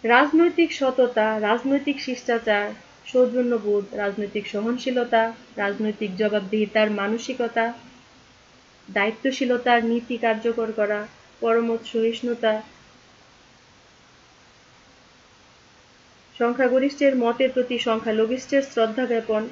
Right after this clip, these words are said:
আবার সংখ্যালঘিষ্ঠের মতের প্রতি সংখ্যাগরিষ্ঠের সহিষ্ণু আচরণ, বিরোধী মতকে প্রচার ও প্রসারের সুযোগ প্রদান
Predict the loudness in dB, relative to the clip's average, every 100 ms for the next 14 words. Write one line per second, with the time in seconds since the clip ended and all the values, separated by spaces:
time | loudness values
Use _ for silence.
0 | -6 -2 2 2 2 -6 -20 -20 -20 -20
1 | -20 -20 -20 -20 -20 -20 -8 0 0 0
2 | 0 2 4 2 4 4 4 0 2 4
3 | 4 4 2 0 -2 -4 -4 -4 -2 -2
4 | 4 4 4 2 0 2 2 2 0 -2
5 | -2 0 0 0 -4 -4 -2 -2 -2 -4
6 | -4 -6 -2 -2 -2 -2 -2 -4 -2 -4
7 | -4 -6 -6 -2 -2 2 0 0